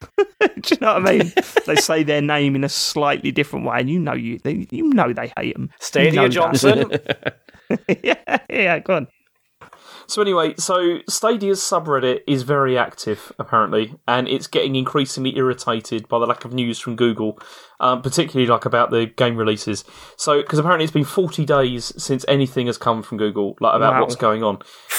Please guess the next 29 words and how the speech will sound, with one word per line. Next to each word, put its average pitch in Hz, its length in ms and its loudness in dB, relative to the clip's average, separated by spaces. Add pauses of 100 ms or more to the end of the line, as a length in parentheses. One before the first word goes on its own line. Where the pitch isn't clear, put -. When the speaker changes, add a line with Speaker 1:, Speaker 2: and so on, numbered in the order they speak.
(160)
Speaker 2:
The, - 520 -2
these 185 240 2
are 185 40 4
the 156 120 4
chief 160 320 0
complaints. 127 680 -4 (100)
So 135 200 0
there 127 160 4
are, 131 160 2 (240)
where 180 240 0
are 202 60 0
the 190 100 0
hundred 170 360 -2
twenty 151 280 -2
games 123 400 -2
that - 120 -4
were 117 60 -4
supposed 202 320 -2
to 202 60 -4
come 101 240 0
out? 123 240 0 (340)
Where 175 240 2
is 170 100 -2
Stadia's 151 460 0
I 135 160 2
O 127 120 2
S, - 360 -4
um, 113 300 0
app? - 240 0